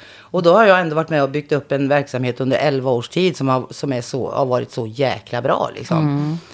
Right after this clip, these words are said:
Speaker 1: Utifrån brukarperspektivet, otroligt
Speaker 2: Ja.
Speaker 1: bra. Alltså, vi
Speaker 2: Mm.
Speaker 1: har ju varit helt... Jag satt på jobbet och rensade papper och så
Speaker 2: Mm.
Speaker 1: såg jag,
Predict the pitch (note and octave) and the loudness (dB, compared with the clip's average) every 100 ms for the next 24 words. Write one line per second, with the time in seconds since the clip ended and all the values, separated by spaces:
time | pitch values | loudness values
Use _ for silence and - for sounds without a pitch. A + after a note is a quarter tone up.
0 | - - - B2+ E3+ - D3 E3 D3+ D#3 | -20 -16 -12 -8 -8 -8 -8 -2 -2 0
1 | F#3 E3+ B2+ C#3+ C#3 C#3+ - C#3 - D3+ | 0 0 0 0 0 -6 -4 -8 -4 -4
2 | C3+ F3+ - E3 F3 E3 B2+ D#3+ C4 A#3 | 0 0 -2 -4 0 0 2 2 2 4
3 | C3 C#2+ C#2 F#3+ F3+ D#3+ D#3+ E3+ D#3 - | 4 4 0 0 0 2 2 2 0 -2
4 | E3+ C3 A#2+ - - - - _ - F3+ | -4 -4 -4 -14 -20 -20 -20 _ -4 -2
5 | F#3 F3+ - F#3+ D3 C3 C#3+ C#3+ C#3+ C#3+ | 2 0 2 4 4 2 -4 -2 -2 -4
6 | - E3+ E3 - A2+ A2+ F3+ E3+ D3+ F4 | -6 -6 -8 -10 -4 -4 -4 -6 -6 -2
7 | C#3 A#2 B2 A3+ | -2 -2 -2 -4